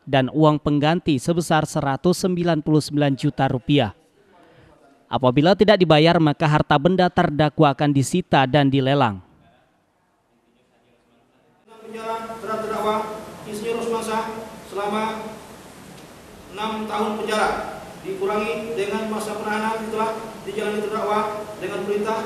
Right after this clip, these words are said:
Speaker 2: agar terdakwa segera tetap dalam tahanan.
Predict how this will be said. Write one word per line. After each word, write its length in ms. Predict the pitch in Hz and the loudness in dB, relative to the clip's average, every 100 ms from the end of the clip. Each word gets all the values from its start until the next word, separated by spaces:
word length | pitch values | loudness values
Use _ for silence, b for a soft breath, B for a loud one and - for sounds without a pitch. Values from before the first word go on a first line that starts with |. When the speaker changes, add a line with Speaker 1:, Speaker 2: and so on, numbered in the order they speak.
| - | -6
Speaker 2:
agar 240 | 190 220 208 | -6 -4 -4
terdakwa 300 | 208 208 208 208 208 - - | -4 -2 0 -2 -4 -10 -12
segera 380 | - 208 220 220 220 214 - - - - - - - - - - - - - - - - - - - | -8 -4 0 0 -2 -6 -12 -16 -18 -18 -18 -20 -20 -20 -20 -20 -20 -20 -20 -20 -20 -20 -20 -20 -18
tetap 560 | 220 220 240 - 180 175 | -12 -4 -2 -2 -6 -8
dalam 320 | 202 214 208 | -6 -4 -4
tahanan. 560 | 202 208 - - - | -2 -2 -2 -4 -8